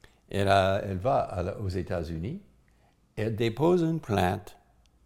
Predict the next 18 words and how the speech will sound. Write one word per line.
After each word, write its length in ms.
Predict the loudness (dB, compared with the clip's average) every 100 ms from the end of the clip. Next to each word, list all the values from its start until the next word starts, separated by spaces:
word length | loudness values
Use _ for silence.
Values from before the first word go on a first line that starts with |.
| _
sur 280 | -6 4 4
la 120 | 6
loi 380 | 4 2 0 -8 -20 _ _ _ _ _
et 160 | -2 0
elle 140 | 2
a 120 | 2 2
gagné 600 | 8 8 8 2 0 -8 _ _ _ _ _ -2
parce 220 | -2 0
que 100 | 0
la 140 | 2
loi 320 | 4 6 6
dit 380 | 4 2 2 0 -6 _ _
les 280 | 4 4 8
étrangers, 960 | 6 4 0 2 2 2 2 2 -2 -16 _ _ _ _
les 280 | -2 -2 2 2
étrangers 1000 | 2 0 -2 0 -2 -2 2 2 0 -10 _ _ _ _ _ _ _ _ _
peuvent, 460 | 4 6 4 0 -10 -20 _ _ _ _ _ _ _ _ -14
euh, 360 | -12 -10 -12